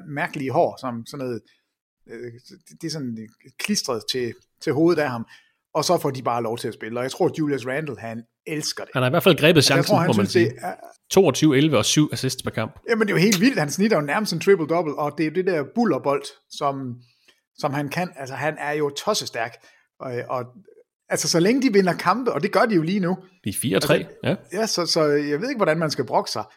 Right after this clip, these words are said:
Speaker 1: Eller jeg brokker mig ikke. Jeg, jeg synes bare, jeg nyder faktisk at se dem spille, fordi der er et eller andet, øhm, jeg ved ikke, hvad det er, om, om det er sådan noget dyrisk over
Speaker 2: Ja, sådan
Speaker 1: det.
Speaker 2: vildt, øh,
Speaker 1: Ja, det, det er
Speaker 2: uforudsigeligt,
Speaker 1: nemlig
Speaker 2: ja.
Speaker 1: bare så,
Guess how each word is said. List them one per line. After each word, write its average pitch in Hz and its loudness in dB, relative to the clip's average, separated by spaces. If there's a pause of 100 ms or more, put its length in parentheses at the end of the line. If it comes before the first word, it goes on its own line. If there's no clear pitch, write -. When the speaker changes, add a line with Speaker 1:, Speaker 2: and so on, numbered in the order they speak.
(120)
Speaker 1:
Eller 131 -4
jeg 202 4
brokker 208 6
mig 151 2
ikke. 170 0
Jeg, 185 2
jeg 185 -2 (120)
synes 208 0
bare, 160 -2
jeg 180 2
nyder 196 4
faktisk 156 0
at 139 -2
se 185 4
dem 131 -4
spille, 160 -2
fordi 151 -2 (480)
der 156 0
er 208 0
et 208 4
eller 196 4
andet, 165 2
øhm, 117 -6 (680)
jeg 139 -8
ved 147 -6
ikke, 208 -2
hvad 160 -2
det 151 -4
er, 170 0
om, 165 -2
om 160 -6
det 156 -6
er 175 -6
sådan 165 0
noget - -8
dyrisk 156 -2 (160)
over 127 0
Speaker 2:
Ja, - 4
sådan 135 2
Speaker 1:
det. 107 -2
Speaker 2:
vildt, - 0
øh, - -4
Speaker 1:
Ja, 117 -2
det, 107 -4
det 247 4
er 247 4
Speaker 2:
uforudsigeligt, 165 2
Speaker 1:
nemlig 233 4
Speaker 2:
ja. 147 4
Speaker 1:
bare 208 0
så, 220 -2